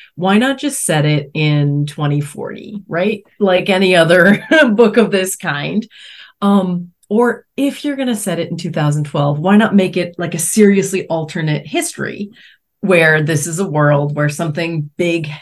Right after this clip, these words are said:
happened or didn't happen twenty to a hundred years ago, and we're living in a different world? But she changes almost nothing,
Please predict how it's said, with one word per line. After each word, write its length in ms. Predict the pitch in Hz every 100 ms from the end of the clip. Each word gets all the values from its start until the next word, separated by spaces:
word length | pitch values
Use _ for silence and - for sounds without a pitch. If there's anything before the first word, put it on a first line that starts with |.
| - -
happened 420 | 165 160 208 220
or 80 | 226
didn't 380 | 208 160 147
happen 580 | 143 139 127 139 139 - - - _ _ _ _ -
twenty 320 | - 156 175 202
to 160 | 202
a 60 | 202
hundred 280 | 202 214 196
years 280 | 151 151
ago, 300 | 147 147 151
and 140 | 165 165
we're 100 | 170
living 300 | 160 151 151
in 100 | 147
a 80 | 143
different 460 | 143 147 151 147 226
world? 260 | 302 302 190
But 220 | 214 - _ _ _
she 180 | - 269
changes 420 | - 277 294 262
almost 400 | 233 247 240 202
nothing, 840 | 202 262 - - 160 143 160 254